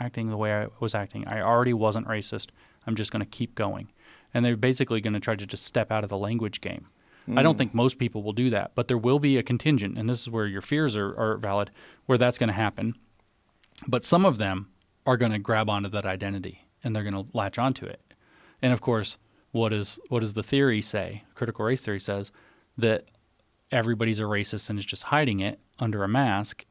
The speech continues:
Speaker 1: And so if they start acting racist, they, "Oh, they were racist all along."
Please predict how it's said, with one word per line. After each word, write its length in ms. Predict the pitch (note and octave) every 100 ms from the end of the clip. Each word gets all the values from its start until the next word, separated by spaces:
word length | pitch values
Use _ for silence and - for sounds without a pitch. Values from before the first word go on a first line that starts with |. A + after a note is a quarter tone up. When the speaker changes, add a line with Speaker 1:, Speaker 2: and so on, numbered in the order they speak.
| _
Speaker 1:
And 160 | B2 A2+
so 200 | A#2+ A2
if 140 | G#2
they 180 | A2+ G#2
start 300 | G2+ - A2
acting 280 | G#2+ G2+ G#2
racist, 380 | A2+ C#3 G#2 -
they, 120 | G#2+ -
"Oh, 180 | B2+ G#2
they 120 | A2
were 180 | G#2+ G#2
racist 360 | G#2 G2+ - -
all 200 | G2 F#2+
along." 300 | A2 D3